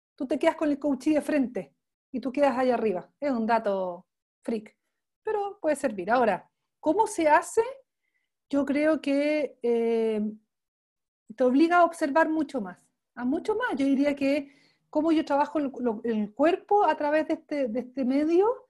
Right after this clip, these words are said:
es preguntando mucho más cómo, qué te sien-,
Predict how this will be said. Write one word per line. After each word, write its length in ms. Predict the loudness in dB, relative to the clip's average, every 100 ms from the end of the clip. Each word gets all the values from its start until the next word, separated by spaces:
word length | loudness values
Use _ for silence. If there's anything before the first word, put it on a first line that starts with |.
| _ _ _
es 420 | 0 0 -2 -14 -8
preguntando 580 | -4 -2 -2 0 2 2
mucho 340 | 0 0 0
más 180 | 0 -2
cómo, 280 | -4 -4 -4
qué 100 | -4
te 100 | -6
sien-, 540 | -4 -2 0 -4